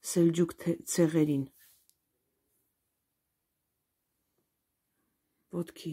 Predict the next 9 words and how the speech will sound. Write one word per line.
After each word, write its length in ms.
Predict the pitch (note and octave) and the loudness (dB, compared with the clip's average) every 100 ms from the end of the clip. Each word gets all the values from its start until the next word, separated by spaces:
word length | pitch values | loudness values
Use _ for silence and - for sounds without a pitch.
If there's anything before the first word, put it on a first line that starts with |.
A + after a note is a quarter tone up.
| D3+ | -10
ել, 200 | C#3+ D3+ - _ _ _ _ _ _ _ _ _ _ _ _ _ - | -12 -14 -20 _ _ _ _ _ _ _ _ _ _ _ _ _ -10
Հոխակյան, 680 | D#3+ - D3+ D3 - D3+ D3+ - _ _ _ _ _ _ _ _ _ _ _ _ _ _ _ _ _ _ _ _ _ _ _ _ _ _ _ _ | -10 -8 -10 -12 -12 -10 -10 -14 _ _ _ _ _ _ _ _ _ _ _ _ _ _ _ _ _ _ _ _ _ _ _ _ _ _ _ _
արդար 420 | E3+ D#3+ - D3+ | -12 -12 -10 -8
զայրույթով, 640 | D3+ D#3 D3+ - - - - - _ _ _ _ _ _ _ _ _ _ _ _ _ _ _ _ _ _ _ _ _ _ _ | -6 -4 -4 -8 -14 -18 -18 -20 _ _ _ _ _ _ _ _ _ _ _ _ _ _ _ _ _ _ _ _ _ _ _
վրիժու-, 420 | E3+ E3+ E3 F3 E3 _ _ _ - - _ | -8 -4 -2 -4 -4 _ _ _ -20 -20 _
վրիժառության 760 | E3+ E3 F3 F3 F3 - E3+ E3+ | -4 2 4 4 2 2 2 2
ծարավով, 640 | E3+ D#3 D#3 C#3+ C#3+ - - _ _ _ _ _ _ _ _ _ _ _ _ _ _ _ - | 0 0 0 -4 -6 -12 -20 _ _ _ _ _ _ _ _ _ _ _ _ _ _ _ -18
ոտքի 380 | - - - - | -18 -18 -16 -16
ել 200 | - | -16